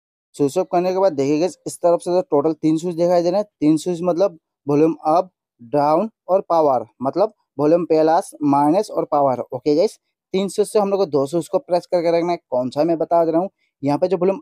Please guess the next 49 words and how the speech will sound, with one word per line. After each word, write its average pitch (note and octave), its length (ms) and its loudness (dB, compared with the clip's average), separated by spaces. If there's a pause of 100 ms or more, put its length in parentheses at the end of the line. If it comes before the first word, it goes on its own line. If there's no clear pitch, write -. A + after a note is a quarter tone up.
अप D3 100 -2
दिखाई E3 320 -2
दे F3 80 0
रहा F#3 80 0
है, F3 60 -2
मतलब D#3+ 240 0
वॉल्यूम D3 180 0
प्लस D3 360 -2
को E3 100 -2
प्रेस D#3 220 -2
करना E3+ 200 -4
है, F3 60 -4
उसके D#3 180 -6
बाद E3+ 140 -2
पावर D3 220 2
को C3+ 100 -6
प्रेस C#3 200 -6
करना C3+ 160 -6
है। B2 140 -6
कैसे C3+ 280 -4
मैं A#2 140 -8
बता D#3 260 -2
दे B2+ 80 -8
रहा C3+ 100 -2
हूँ, B2+ 60 -6 (340)
जब F3 120 0
आप G3+ 100 0
वॉल्यूम F3+ 220 2
अप E3 220 -2
को F#3 80 -6
प्रेस F3+ 240 -2
करोगे, F3 300 -2 (180)
ठीक G#3+ 120 -4 (100)
एक D3+ 140 -4
बार E3+ 120 0
दोनों E3 260 -2
पावर D3+ 260 0
को E3+ 120 -4
प्रेस E3 260 -2
करके E3 260 -2
रखना E3 220 0
है। F#3+ 100 -4 (300)
रखने D3+ 280 -2
के F#3 40 -2
बाद F#3+ 120 0
जब F3 180 -2
आपका E3+ 220 -4
डिस्प्ले D3+ 320 -2
पे E3+ 160 -2